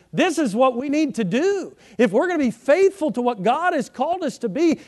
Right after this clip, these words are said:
if we're gonna experience the spiritual growth that we need, if we're gonna walk worthy of Him, then we must continue in prayer." And in our prayer, we need to watch in the same with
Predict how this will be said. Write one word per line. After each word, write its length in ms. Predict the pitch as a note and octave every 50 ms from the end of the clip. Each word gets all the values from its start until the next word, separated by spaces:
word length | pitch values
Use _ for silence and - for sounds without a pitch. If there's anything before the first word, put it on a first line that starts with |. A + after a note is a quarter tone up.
| -
if 120 | - A#3+ F#3+
we're 140 | C4 E4 D#4+
gonna 140 | E4 C#4+
experience 840 | B3+ A#3 G#3+ - - - - - - E4 F4+ F4+ E4 D4+ C4 - -
the 200 | - A3+ G#3 F#3+
spiritual 580 | F#3+ - - - F4+ F#4+ F4+ C#4+ - - A#3 G3+
growth 460 | D#3+ D#3+ F3+ A#3+ D4+ E4+ E4 A#3+ -
that 120 | C4 A3+
we 100 | F#3+ G3+
need, 260 | G#3 A#3+ D4+ D#4+ B3 - - _ _ -
if 100 | A3+ F#3+
we're 140 | A#3+ B3 D4+
gonna 220 | D4+ C4+ G3+ - - - -
walk 420 | D3 D3 E3+ G3+ A3+ B3+ B3+ - -
worthy 640 | G3+ A3 C4+ E4+ F#4+ G4 G4+ G4 C#4+ A#3 A3+ G3+
of 120 | F#3+ E3 D#3+
Him, 580 | G3 C#4 D4+ C4+ G#3+ F3 C#3+ C#3+ B2+ D3+ F3 - _ _ _ -
then 160 | G3 F#3+ G3
we 100 | G3+ G#3+
must 320 | G#3 G3+ F#3+ F3+ - - -
continue 960 | - G3 F#3 D#3+ - - - - E4+ F#4+ F#4 E4+ D4+ A#3 G3 F3+ E3+ D#3+ D#3 - - - _
in 220 | G3+ E3+ D#3+ D3 -
prayer." 640 | - - - G3+ G#3 G3+ F3 D3+ C3 A#2 F#2+ A2 _ _ _ _ _ _ _ _ _ _ _ _ _ _ _ _ _ _ _ -
And 100 | A2+ C3
in 80 | E3
our 120 | F3 D#3+ D3
prayer, 320 | _ - G3 F#3+ F3 D3
we 140 | C#3+ D3 C3+
need 160 | C#3+ C#3 C3+
to 60 | C#3
watch 380 | C3 C#3 D3+ E3 F#3 F3+ _ -
in 100 | C#3 B2
the 60 | B2
same 420 | - - E3+ D#3+ D3+ C3+ A2+ A2+
with 420 | A2+ C3+ F3 F3 C#3 A2+ _ _